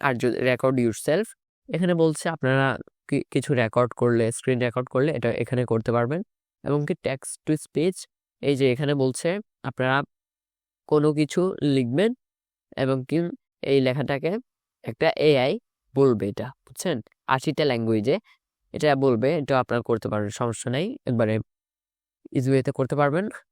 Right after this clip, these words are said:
তো এখানে আরও সেটিং আসছে, এগুলো হচ্ছে ব্র্যান্ড কি, টেমপ্লেট সেটিংস। তো এখানে নিচে আপনারা আরও লেখা দেখতে পাচ্ছেন, "Get inspired with a templates", মানে আপনি এখানে YouTube-এর টেমপ্লেটস পাবেন, Instagram-এর টেমপ্লেটস পাবেন,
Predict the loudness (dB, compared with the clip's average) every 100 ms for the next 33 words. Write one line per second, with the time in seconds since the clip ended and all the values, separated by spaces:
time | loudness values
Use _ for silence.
0 | _ _ _ _ 4 4 4 0 0 2
1 | 4 4 2 -4 -6 -4 -2 -2 -4 -4
2 | -6 -6 _ _ _ _ _ _ _ _
3 | -2 0 0 0 0 0 0 -2 -2 -2
4 | -2 -4 -2 -2 0 -2 0 -2 -4 -2
5 | 0 0 0 0 0 0 0 -2 -2 -2
6 | 0 0 0 -2 -4 -12 -4 -2 0 -2
7 | -2 -2 -2 -2 -6 -6 _ _ _ _
8 | _ -2 0 0 -2 -6 -4 2 4 4
9 | 0 -8 -16 -2 -2 -2 -4 -6 -2 -2
10 | -2 -2 -2 -2 0 0 0 0 0 -2
11 | 0 0 0 2 0 -2 -2 -4 -2 -4
12 | -4 -4 0 -2 -2 -2 0 0 -2 -4
13 | -6 -2 0 0 -2 -2 -2